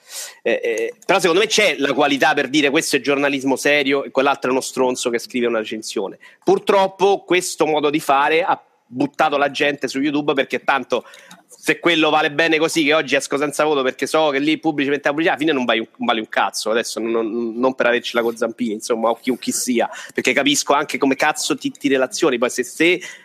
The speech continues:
la pubblicità arriva solo da là, ma non, che cazzo puoi fare? Non puoi fare grandi cose.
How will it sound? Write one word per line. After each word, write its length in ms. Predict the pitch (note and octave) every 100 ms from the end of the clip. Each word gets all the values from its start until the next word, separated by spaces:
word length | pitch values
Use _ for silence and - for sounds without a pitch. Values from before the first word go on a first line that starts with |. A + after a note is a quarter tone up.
| _
la 100 | C#3+
pubblicità 400 | C#3+ C#3+ C3+ D#3
arriva 220 | D#3 D#3 D3+
solo 220 | D3 C#3+
da 80 | C#3
là, 180 | C#3
ma 80 | A2+
non, 140 | A2+ B2
che 400 | _ _ _ -
cazzo 240 | F3 -
puoi 120 | C3+ A#2+
fare? 240 | A2+ G2+
Non 120 | G#2+
puoi 140 | - D#3+
fare 220 | D3 B2+
grandi 280 | A#2+ A2+ A2+
cose. 320 | A#2 G2+ G#2